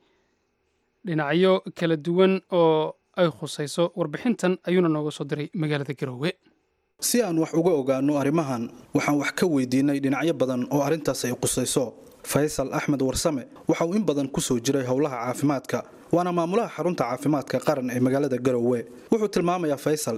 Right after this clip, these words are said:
Speaker 2: sida loogu baahan yahay in mas'uuliyad la isaga saaro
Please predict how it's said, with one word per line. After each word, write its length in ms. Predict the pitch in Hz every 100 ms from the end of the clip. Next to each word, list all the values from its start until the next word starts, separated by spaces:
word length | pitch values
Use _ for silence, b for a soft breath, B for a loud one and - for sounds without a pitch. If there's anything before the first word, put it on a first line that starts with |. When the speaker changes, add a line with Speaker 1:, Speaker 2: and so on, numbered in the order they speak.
| -
Speaker 2:
sida 220 | 170 151
loogu 260 | 143 139 196
baahan 300 | 139 135 147
yahay 360 | 117 127 127 127
in 140 | 160 156
mas'uuliyad 480 | 143 - 143 160 170
la 80 | 139
isaga 260 | - 135
saaro 440 | 151 120 120 127